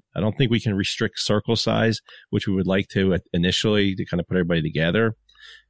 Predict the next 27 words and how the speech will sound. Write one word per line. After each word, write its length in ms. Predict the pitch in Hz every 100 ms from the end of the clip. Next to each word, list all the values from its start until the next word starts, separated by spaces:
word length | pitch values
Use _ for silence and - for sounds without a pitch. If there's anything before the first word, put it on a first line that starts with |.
| _ -
Uh, 60 | 87
'cause 120 | -
I 40 | 101
think 160 | 185
there's 160 | 165 127
only 160 | 113 - - _ _ _ _ _ _ _
thirty-two 600 | 107 135 180 185 - 190
people 300 | 185 185 196 175
that 120 | 180
could 140 | 170
be 80 | 175
in 80 | 175
a 60 |
lobby. 320 | 180 180 170 151
I 60 |
forget 320 | - 110 123
what, 100 | 98
it 40 | 101
was 120 | 95
a 40 | 104
weird 280 | 135 117
number, 440 | 98 92 85 82 85
but 160 | 95 87
you 80 | 92
can 120 | 113
only 120 | 107 98
have, 320 | 98 90